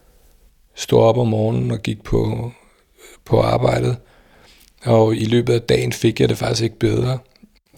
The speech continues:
Og da det så blev frokosttid, så havde jeg lige en halv time, hvor så gik jeg ned i C T-scanneren og bestilte en scanning til mit eget hoved.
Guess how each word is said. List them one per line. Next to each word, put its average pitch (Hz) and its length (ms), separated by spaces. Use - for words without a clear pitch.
Og 113 220
da 117 100
det 110 140
så 117 160
blev 113 380
frokosttid, 120 1080
så 127 200
havde 117 240
jeg 117 80
lige 117 120
en 120 100
halv 120 200
time, 113 340
hvor 113 220
så 110 140
gik 110 220
jeg 113 80
ned 117 280
i 110 320
C 117 220
T-scanneren 113 720
og 113 760
bestilte 117 520
en 107 540
scanning 113 480
til - 140
mit 113 80
eget 117 220
hoved. 113 280